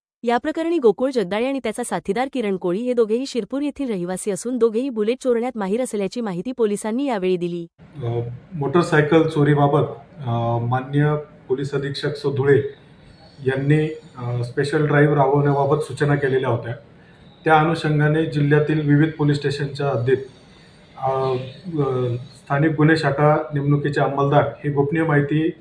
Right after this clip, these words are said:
Speaker 2: घेण्याकरता, अ, फिरत असताना, अ, शिरपूरमध्ये, अ, स्थानिक गुन्हे शाखा नेमणुकीचे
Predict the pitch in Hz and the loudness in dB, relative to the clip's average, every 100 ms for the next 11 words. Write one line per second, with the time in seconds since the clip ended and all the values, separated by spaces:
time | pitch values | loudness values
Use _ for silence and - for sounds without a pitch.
0 | - - - - 139 135 143 143 139 147 | -20 -20 -20 -14 -8 -4 -2 -2 0 2
1 | 147 143 147 131 123 131 143 160 147 - | 2 2 -2 -4 -4 0 2 4 2 0
2 | 151 151 143 120 - - - - - - | 0 2 0 -2 -10 -20 -20 -20 -20 -20
3 | - 113 127 - 156 147 190 185 160 147 | -16 -10 -10 -2 0 4 6 8 8 8
4 | 147 - - - - - - - 151 139 | 6 4 -4 -20 -20 -20 -20 -20 -12 -6
5 | 139 143 143 - - - - - 185 139 | -4 -4 -6 -14 -20 -20 -20 -18 -14 -14
6 | 123 139 160 151 160 160 156 147 156 147 | -6 -2 0 2 2 2 0 0 2 4
7 | 147 147 147 143 | 4 2 -2 -2